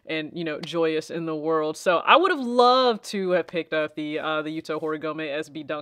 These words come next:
Low, but I did not, okay? It's just a responsible adult. Future me, I know, will thank me for this. And the funny thing is, I would have bought that, bought, bought that, like, back in the day, right? Like, if you guys recall,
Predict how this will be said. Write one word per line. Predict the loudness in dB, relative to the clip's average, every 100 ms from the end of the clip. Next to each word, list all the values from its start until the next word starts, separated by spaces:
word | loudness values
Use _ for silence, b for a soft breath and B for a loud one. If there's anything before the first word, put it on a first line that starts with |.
| -6
Low, | -6
but | 2 4 4 0 _ _ 2
I |
did | 2
not, | 2 0 -2 -8
okay? | -4 0 0 -2 b b b
It's | -6
just | -4
a | -4
responsible | -2 -2 -2 -4 -6
adult. | 0 0 0 -2
Future | -10 -10 -8
me, | -6 -4
I | -4 -6
know, | -6
will | -6 -8
thank | -4 2 2 2
me | -2 -2 -6 B B 4
for | 6 8
this. | 6 4 4 0 4
And | 6 6 4 2
the | 0
funny | 0 -2 -2
thing | -2 0
is, | 2 2 -2 -10 -16 _ 0
I | 6 6
would | 6 4 4
have | 4 2
bought | 0 0 -4
that, | -6 -2
bought, | -4 -4
bought | -2 -2 -2
that, | -4
like, | -2 -2
back | -4
in | -4
the | -6
day, | -4
right? | 0 2
Like, | 2 0
if | -2
you | 2
guys | 4 4 0
recall, | 0 2 4 4 2